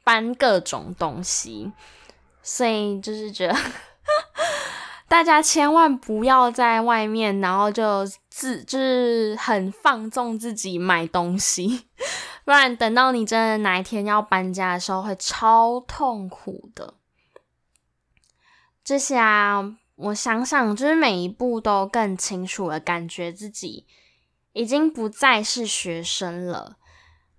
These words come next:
然后或许是因为害怕身份改变，身份改变之后又，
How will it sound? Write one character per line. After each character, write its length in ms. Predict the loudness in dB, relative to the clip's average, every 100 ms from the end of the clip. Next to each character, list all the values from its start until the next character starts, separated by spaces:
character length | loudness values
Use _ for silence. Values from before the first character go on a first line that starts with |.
| _
然 160 | -4 0
后 180 | 2 2
或 220 | 4 4
许 200 | 4 -6
是 600 | -6 -4 -2 -2 -2 -2
因 240 | -4 -4 -2
为 400 | 0 2 0 -2
害 300 | -2 -2 -2
怕 300 | 0 0 0
身 360 | -2 -6 -8
份 320 | -8 -6 -6 -6
改 260 | -8 -8 -10
变， 300 | -10 -10 -16 _ _ _ _ _ _
身 260 | 0 2 4
份 160 | 2
改 200 | 0 -2
变 220 | 2 2
之 180 | 2 0
后 220 | 2 4 4
又， 200 | 4